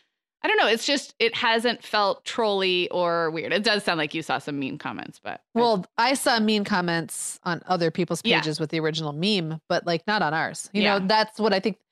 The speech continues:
Speaker 2: that's what I think the beauty is of telling the real story and being inclusive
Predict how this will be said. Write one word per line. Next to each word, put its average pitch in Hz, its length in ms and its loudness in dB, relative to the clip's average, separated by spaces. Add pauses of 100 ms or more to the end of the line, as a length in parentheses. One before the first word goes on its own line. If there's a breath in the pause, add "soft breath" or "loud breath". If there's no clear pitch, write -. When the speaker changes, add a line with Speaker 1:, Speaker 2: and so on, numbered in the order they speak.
(260)
Speaker 2:
that's 269 160 2
what 466 100 4
I 359 40 4
think 277 120 2
the 220 80 2
beauty 190 320 2
is 196 220 2
of 170 420 2 (140)
telling 185 340 2
the 180 80 0
real 170 160 2
story 175 540 2
and 165 340 -2 (400)
being 202 180 2
inclusive 240 840 2